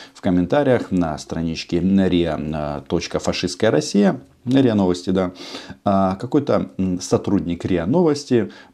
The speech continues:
под болгарским флагом пишет: «Мы восхитились». Ну и, соответственно,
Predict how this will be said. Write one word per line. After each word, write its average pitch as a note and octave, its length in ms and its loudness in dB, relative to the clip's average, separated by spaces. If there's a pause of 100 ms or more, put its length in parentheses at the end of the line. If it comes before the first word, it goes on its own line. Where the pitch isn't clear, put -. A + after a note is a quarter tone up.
под F2+ 160 0
болгарским F2+ 1000 0
флагом B2 600 0 (120)
пишет: - 480 -4 (140)
«Мы C3 360 6
восхитились». G2+ 840 0
Ну G#3+ 200 0
и, D3+ 80 4
соответственно, C3+ 840 -2